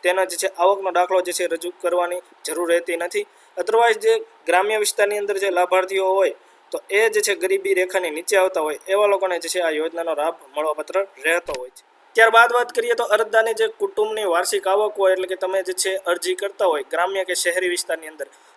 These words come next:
તો તમારે જે છે ગ્રામ્ય વિસ્તારની અંદર એક લાખ વીસ હજાર અને જે છે શહેરી વિસ્તાર માટે કુટુંબની વાર્ષિક આવક જે છે એક લાખ ને પચાસ હજાર સુધીની જે છે તમારી વાર્ષિક આવક હોવી જોઈએ. અને જે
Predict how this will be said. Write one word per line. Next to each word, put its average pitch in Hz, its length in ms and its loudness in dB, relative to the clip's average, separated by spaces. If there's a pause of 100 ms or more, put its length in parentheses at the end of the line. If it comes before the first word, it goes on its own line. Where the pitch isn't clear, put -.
તો 175 60 -6
તમારે 220 340 2
જે 226 60 -6
છે 220 160 -2
ગ્રામ્ય 214 360 2
વિસ્તારની 220 340 -4
અંદર 208 160 -2 (100)
એક 208 200 -4
લાખ 208 280 -2
વીસ 202 140 -2 (100)
હજાર 202 140 0 (100)
અને 185 260 0
જે 190 120 0
છે 185 80 -6
શહેરી 190 400 0
વિસ્તાર 180 240 -4
માટે 175 260 -4
કુટુંબની 175 440 -8
વાર્ષિક 165 300 -4
આવક 165 240 -4
જે 160 60 -10
છે 180 160 -4 (420)
એક 202 180 0 (100)
લાખ 185 200 2
ને 170 140 -2
પચાસ 185 280 -2 (120)
હજાર 170 180 0
સુધીની 165 380 -8
જે 160 60 -6
છે 165 200 -6
તમારી 156 320 -6
વાર્ષિક 151 340 -4
આવક 156 220 -4 (120)
હોવી 175 320 -2
જોઈએ. 190 220 -2 (420)
અને 190 200 0
જે 208 100 -6